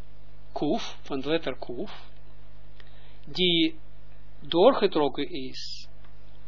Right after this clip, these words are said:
naar beneden, onder de, eh, lema-, onder de,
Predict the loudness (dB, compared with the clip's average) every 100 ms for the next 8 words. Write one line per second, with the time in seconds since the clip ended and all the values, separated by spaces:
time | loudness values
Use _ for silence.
0 | -4 -4 -4 -4 -4 -4 -4 -4 -4 -4
1 | -4 -4 4 4 4 2 2 2 0 -2
2 | -2 -4 -4 -4 -4 -4 -4 -4 -4 0
3 | 6 6 6 4 2 2 2 -2 -4 -4
4 | -4 -4 -4 -2 0 0 -2 -2 -4 -2
5 | 2 2 4 6 6 8 4 4 2 2
6 | 0